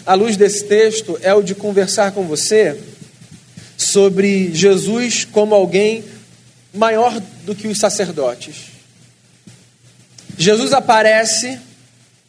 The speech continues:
no contexto religioso de Israel e não aparece como uma figura sacerdotal, institucional.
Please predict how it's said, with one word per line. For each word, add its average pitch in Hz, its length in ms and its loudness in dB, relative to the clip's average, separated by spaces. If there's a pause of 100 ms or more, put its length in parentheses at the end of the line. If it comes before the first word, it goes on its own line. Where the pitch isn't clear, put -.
(420)
no 196 100 2
contexto 220 540 0
religioso 208 640 2
de 185 100 -8
Israel 165 560 2 (1000)
e 208 80 2
não 285 240 4
aparece 226 840 2 (540)
como 226 180 0
uma 254 200 0
figura 240 600 0 (200)
sacerdotal, 220 1120 2
institucional. 190 1120 -4